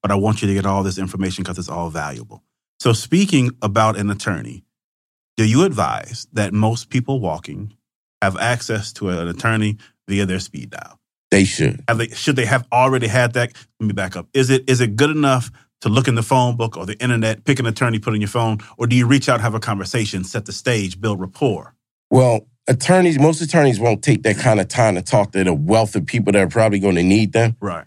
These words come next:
Speaker 2: realistically speaking. But what you should do is, if you have somebody in your circle that's attenuated to an attorney,
Speaker 1: Right.
Speaker 2: you should talk to them about asking that attorney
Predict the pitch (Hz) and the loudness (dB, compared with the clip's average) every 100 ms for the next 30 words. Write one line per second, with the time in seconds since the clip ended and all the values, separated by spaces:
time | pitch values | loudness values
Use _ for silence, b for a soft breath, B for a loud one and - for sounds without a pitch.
0 | - 104 117 110 120 - 123 117 113 - | 0 4 4 4 2 0 -4 -2 -4 0
1 | 127 - 127 120 _ _ _ _ - 101 | 0 2 2 0 _ _ _ _ -4 2
2 | 120 104 - _ _ _ _ _ _ 127 | 4 2 -2 _ _ _ _ _ _ 2
3 | 127 131 127 113 - 165 170 123 120 113 | 2 4 2 2 2 4 4 2 2 4
4 | 101 - 101 104 196 - _ _ _ 101 | 2 2 4 4 2 -4 _ _ _ 2
5 | 117 127 151 143 139 127 - 123 110 107 | 4 4 6 6 4 2 0 2 4 4
6 | 107 98 98 98 - 127 117 101 90 78 | 4 2 4 2 2 2 2 2 -4 -4
7 | _ _ _ _ - 113 104 95 - 135 | _ _ _ _ 0 2 2 -4 2 2
8 | 123 110 110 98 - 113 95 90 - 135 | 4 4 4 2 2 2 4 2 2 2
9 | 131 131 131 - 95 85 - 160 175 151 | 4 2 -2 -6 -6 -6 2 2 2 0
10 | 147 113 90 98 110 113 95 78 101 90 | 2 2 2 0 2 2 2 2 2 4
11 | - _ _ _ _ _ - 120 117 113 | 0 _ _ _ _ _ 0 2 2 0
12 | 107 104 107 92 - 123 110 101 95 | 0 4 4 0 0 2 4 4 0